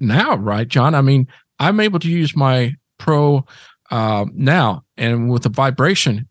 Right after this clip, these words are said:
I can feel if I'm getting closer. And I said, "Hmm, I wonder if I need to go down a little bit."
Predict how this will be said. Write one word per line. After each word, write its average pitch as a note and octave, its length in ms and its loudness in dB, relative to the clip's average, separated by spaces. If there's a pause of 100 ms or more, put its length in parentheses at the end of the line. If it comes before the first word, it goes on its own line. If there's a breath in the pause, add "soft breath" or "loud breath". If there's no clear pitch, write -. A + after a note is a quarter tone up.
(160)
I C3 140 0
can B2+ 160 0
feel C#3 600 -2 (240)
if C#3 160 -4
I'm B2+ 140 0
getting B2+ 240 -2
closer. D#3 600 0 (400)
And B2 80 0
I C3+ 80 4
said, B2+ 240 -2 (240)
"Hmm, B2+ 220 2 (160)
I A#2+ 80 -4
wonder E3 160 2
if D#3 100 -2
I D3 80 2
need C3+ 140 4
to A#2 40 -2
go A2+ 140 -2 (160)
down A2+ 320 0
a C#3+ 40 0
little D#3 200 -2
bit." D#3+ 240 -2